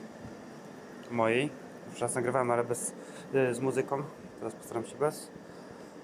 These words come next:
Więc, e, no, partia ciekawa. Komputer tu nie wiedział, co się dzieje za bardzo. Niby błędy, mała ocena moja i gracza. Miałem po dziewięćdziesiąt, a nie miałem tak ciekawych partii.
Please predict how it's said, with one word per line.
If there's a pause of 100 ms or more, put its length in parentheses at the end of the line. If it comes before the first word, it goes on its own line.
(920)
Więc,
e, (1300)
no,
partia
ciekawa. (360)
Komputer
tu (480)
nie
wiedział,
co
się
dzieje
za
bardzo. (1000)
Niby
błędy,
mała
ocena
moja
i
gracza. (180)
Miałem
po
dziewięćdziesiąt,
a
nie
miałem
tak
ciekawych
partii.